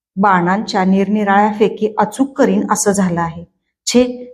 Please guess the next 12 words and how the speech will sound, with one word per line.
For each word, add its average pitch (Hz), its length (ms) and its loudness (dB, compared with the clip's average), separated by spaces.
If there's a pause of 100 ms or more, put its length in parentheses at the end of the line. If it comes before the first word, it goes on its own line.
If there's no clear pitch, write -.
काही 185 260 2
काही 202 180 2
दिवस 202 400 2
माणसाची 202 480 0
परीक्षा 202 440 0
पाहण्यासाठीच 226 720 -2
येत 196 180 4
असावेत. 175 380 -2 (760)
काय 294 240 2
करावं, 170 480 0 (760)
काय 294 240 4
करावं? 170 440 0